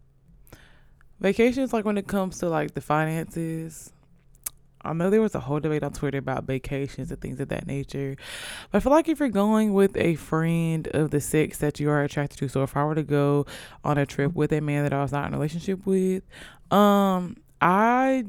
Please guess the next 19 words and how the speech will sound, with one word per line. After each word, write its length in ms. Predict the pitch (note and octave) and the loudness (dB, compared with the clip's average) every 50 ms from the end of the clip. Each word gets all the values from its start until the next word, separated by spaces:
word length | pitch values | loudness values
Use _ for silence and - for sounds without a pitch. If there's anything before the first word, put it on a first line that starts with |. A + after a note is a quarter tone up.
| E3 - | -6 -4
do 180 | G#3 G#3+ G#3+ | -2 0 0
not 560 | G3+ F#3 E3+ E3 E3+ F3+ F#3+ G3 F#3 - - | 0 0 0 0 0 0 -2 -2 -4 -4 -6
know 500 | - D#3 E3 D#3 D#3 D3+ D#3 D#3 D#3+ D#3 | -8 -6 -4 -2 -2 0 0 2 2 0
if 100 | D3 C#3+ - - | 0 -2 -2 -2
I 180 | - D3 D3+ | 0 0 2
would 240 | D3+ D3+ D3 C#3 - | 2 0 0 -2 -2
expect 880 | - C3+ C3+ - - - - - - C#3+ C#3 C#3 C3+ - _ - - - - - _ _ - - - - - - - - - - | -4 -6 -6 -6 -10 -16 -12 -4 -2 0 2 2 0 -2 _ -8 -10 -10 -10 -10 _ _ -20 -20 -20 -20 -20 -20 -20 -20 -20 -10
for 140 | - - D#3 | -2 2 4
him 220 | D#3+ D#3+ D#3 C#3+ C3+ | 4 4 2 0 -2
to 140 | - D3 | -2 -4
pay 300 | C#3 - - D#3 D3 C#3+ | -2 -2 0 0 2 0
for 180 | C#3+ - C#3+ C#3 | 0 -2 -4 -6
the 100 | C#3 C#3+ | -4 -4
vacation. 800 | C3+ - - - - C3 B2 - - - - - - - - - _ - _ - - - | -6 -6 -8 -6 -6 -8 -6 -8 -10 -12 -14 -12 -12 -14 -16 -18 _ -20 _ -20 -20 -10
And 220 | - - D#3+ D#3+ C#3+ | -6 -4 -4 -4 -2
this 220 | D#3 E3 F3 - | -2 -4 -4 -4
is 140 | A#3 G#3+ G#3 | -6 -6 -4
why. 540 | G#3 A#3 C#4 C#4 F3+ - - - - - - _ _ - - - - - - - - - - - _ - | -4 -6 -4 -4 -6 -8 -8 -8 -8 -10 -12 _ _ -20 -18 -18 -18 -18 -20 -20 -20 -20 -20 -20 _ -2
Um, 600 | - - A3+ A3+ A3+ A3+ A3+ A3 A3 A3 G#3 - | 2 4 4 6 6 4 4 2 2 0 -2 -4